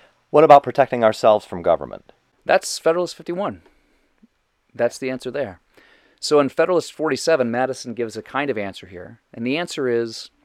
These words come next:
Speaker 2: the short answer, which will then sort of problematize it, is the way that you keep the government from tyrannizing over us is to separate the powers. But that's only half the battle, right? So,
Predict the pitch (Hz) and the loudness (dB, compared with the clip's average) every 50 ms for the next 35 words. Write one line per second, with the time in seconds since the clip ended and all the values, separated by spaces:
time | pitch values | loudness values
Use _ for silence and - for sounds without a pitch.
0 | _ _ _ _ _ _ _ _ _ _ _ _ _ - - - - - 175 180 | _ _ _ _ _ _ _ _ _ _ _ _ _ -16 -12 -10 -6 -4 -2 0
1 | 139 113 110 107 - 123 - - - - - - 110 101 95 101 98 95 95 - | 0 -2 -2 -4 -8 -14 -14 -14 -18 -20 -16 -12 -12 -10 -10 -10 -12 -12 -14 -14
2 | - 98 95 _ _ - 107 104 98 95 92 87 - - - 90 90 95 - - | -12 -12 -12 _ _ -2 -2 -2 -2 -4 -12 -12 -14 -14 -14 -14 -16 -18 -20 -20
3 | _ _ _ _ _ _ _ _ _ - - 113 113 107 104 - - 110 127 151 | _ _ _ _ _ _ _ _ _ -10 -6 -4 -4 -4 -6 -8 -6 -2 0 0
4 | 185 185 - 147 135 _ - 147 - - 110 107 117 117 117 113 104 101 98 _ | 0 0 -4 -8 -10 _ -12 -14 -10 -10 -6 0 0 0 0 0 -4 -10 -12 _
5 | - 104 98 - - - - 113 110 104 98 98 92 101 95 92 90 90 87 90 | -14 -14 -14 -14 -16 -12 -8 -8 -6 -4 -6 -6 -8 -10 -12 -10 -12 -10 -10 -12
6 | 82 - 104 - - - - - 120 110 - - - - - 110 - - 104 98 | -14 -14 -14 -18 -20 -20 -20 -14 -14 -14 -14 -14 -12 -4 -4 -4 -4 -4 -8 -8
7 | - - _ - 95 90 - - - - - - - - _ _ _ _ _ _ | -8 -12 _ -10 -10 -10 -10 -12 -14 -20 -20 -20 -20 -20 _ _ _ _ _ _
8 | _ _ _ _ - 113 - 135 - 151 139 135 123 104 123 120 120 - - - | _ _ _ _ -10 -4 -4 -2 -2 -2 -2 -2 -2 -4 -2 -4 -4 -4 -6 -14
9 | 98 92 98 92 85 85 87 90 87 90 - - - - 123 107 _ | -10 -8 -8 -8 -8 -10 -14 -16 -16 -16 -16 -14 -6 -6 -6 -6 _